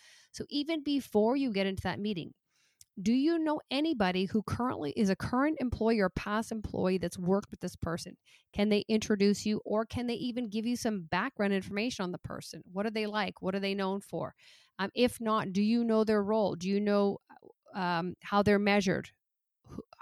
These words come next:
who influences them? How they make a decision? Uh, what's important to them? Do you know anything about them in their personal life? Can you connect with them on LinkedIn if you don't know anybody?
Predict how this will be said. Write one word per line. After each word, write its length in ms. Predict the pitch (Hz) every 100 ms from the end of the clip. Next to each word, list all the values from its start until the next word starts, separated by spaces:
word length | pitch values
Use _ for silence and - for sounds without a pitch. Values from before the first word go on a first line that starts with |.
| -
who 240 | - 269 311
influences 640 | 302 - 220 202 190 170
them? 140 | 165 -
How 140 | -
they 100 | 285
make 200 | 285 285
a 40 | 269
decision? 560 | 240 - 262 240 - - - - _ _ -
Uh, 80 | 175
what's 300 | 190 277 330
important 440 | 294 - 269 262
to 80 | 233
them? 380 | 214 214 - - 180
Do 80 |
you 140 | 202 214
know 240 | 226 233
anything 400 | 233 233 247 254
about 240 | 220 220 226
them 140 | 220
in 60 | 220
their 100 | 220
personal 380 | 392 466 214
life? 280 | 190 156 165 - - - _
Can 200 | - 214
you 280 | 226 220 226 -
connect 320 | - 233 294
with 100 | 277
them 120 | 220
on 140 | 196 190
LinkedIn 440 | 240 302 190 190
if 120 | 190
you 40 | 196
don't 240 | 208 240
know 160 | 220 196
anybody? 460 | 190 180 165 240